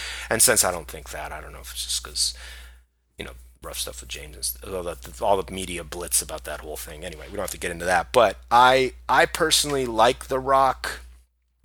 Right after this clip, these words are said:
I liked The Rock a lot more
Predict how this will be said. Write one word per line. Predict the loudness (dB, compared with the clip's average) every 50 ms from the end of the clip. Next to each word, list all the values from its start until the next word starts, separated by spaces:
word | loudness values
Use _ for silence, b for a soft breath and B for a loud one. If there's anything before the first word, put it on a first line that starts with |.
| -4 -4 -2 2 4
I | 6 6
liked | 6 6 6 6 4 4 2 0 -6 -6 -4 -2
The | -2 -2
Rock | 2 4 6 8 8 8 6 4 -2 -6 -6 -8 -14 -16 -18 -20 -20 b b b b b b _ _ _ _
a | -2 -2 0
lot | 4 6 8 8 8 6 4 -4 -14 -18
more | -12 -10 -6 -4 0 2 2 4 4 4 6 6 4 4 2 -2